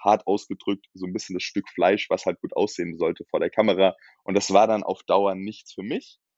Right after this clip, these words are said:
hat mir aber den Weg geebnet, äh, zu ganz vielen Dingen. Und deswegen möchte ich's auch nicht missen. Es hat, äh, wirklich, äh, viele, viele Türen geöffnet und mir auch die Augen geöffnet, wie eigentlich vielleicht dann auch mein Lebensweg aussieht,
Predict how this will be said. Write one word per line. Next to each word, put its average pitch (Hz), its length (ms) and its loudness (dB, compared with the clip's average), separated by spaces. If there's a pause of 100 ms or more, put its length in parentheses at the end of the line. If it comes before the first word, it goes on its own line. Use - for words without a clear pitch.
(160)
hat - 240 0
mir 175 220 -6
aber 139 200 -2
den 113 200 -8
Weg 143 200 -4
geebnet, 117 500 -8 (120)
äh, 104 140 -6
zu - 160 -10
ganz 110 200 -2
vielen 98 280 -6
Dingen. 95 340 -2
Und 87 340 -10
deswegen 101 460 0
möchte 110 240 0
ich's - 80 -6
auch - 180 -2
nicht - 200 -10
missen. 117 360 -4 (320)
Es - 220 -8
hat, 101 160 4 (160)
äh, 95 400 4
wirklich, 101 500 -4
äh, 95 140 0
viele, 139 300 -4
viele 110 240 0
Türen 107 320 0
geöffnet 98 560 -2 (340)
und 95 380 -4
mir 110 220 6
auch 113 120 6
die - 160 0
Augen 156 300 4
geöffnet, 131 580 -2
wie 110 220 -4
eigentlich 110 640 -6 (100)
vielleicht 107 400 0
dann 92 120 -4
auch 95 140 -2
mein 95 140 -4
Lebensweg 107 600 -4
aussieht, 110 460 -4